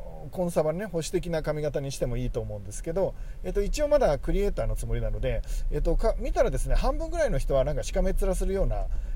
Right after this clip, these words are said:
一応髪型をお願いしていますね。あの、ちょっとあの、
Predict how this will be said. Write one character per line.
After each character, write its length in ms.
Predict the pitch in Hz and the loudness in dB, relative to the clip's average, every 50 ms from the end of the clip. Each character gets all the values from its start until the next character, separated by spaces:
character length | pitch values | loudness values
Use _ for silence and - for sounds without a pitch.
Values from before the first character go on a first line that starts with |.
| - - | -2 -2
一 160 | 120 - - 135 | -2 -2 0 0
応 120 | 135 127 | 0 0
髪 220 | - 139 127 127 | 0 0 -2 0
型 240 | 127 131 123 - 160 | 0 0 0 2 0
を 80 | 165 139 | 0 0
お 60 | 113 | -2
願 280 | 113 110 110 113 107 107 | -4 -4 -4 -4 -4 -4
い 60 | 104 | -4
し 100 | - - | -6 -6
て 120 | - 110 | -6 -8
い 80 | 104 104 | -6 -6
ま 100 | 107 104 | -6 -8
す 140 | - - - | -8 -8 -6
ね。 280 | 113 131 131 131 127 - - - - - - - | -4 -4 -4 -4 -6 -8 -12 -12 -12 -12 -12 -8
あ 60 | - 117 | -6 -6
の、 320 | 120 113 117 123 113 110 110 113 120 117 | -4 -4 -4 -4 -6 -6 -6 -8 -8 -4
ち 80 | - 156 | -2 -2
ょ 40 | |
っ 40 | 131 | -2
と 220 | - - 107 98 98 | -2 -4 -8 -8 -8
あ 40 | |
の、 380 | 98 101 98 95 95 95 95 95 | -10 -10 -10 -10 -10 -10 -12 -12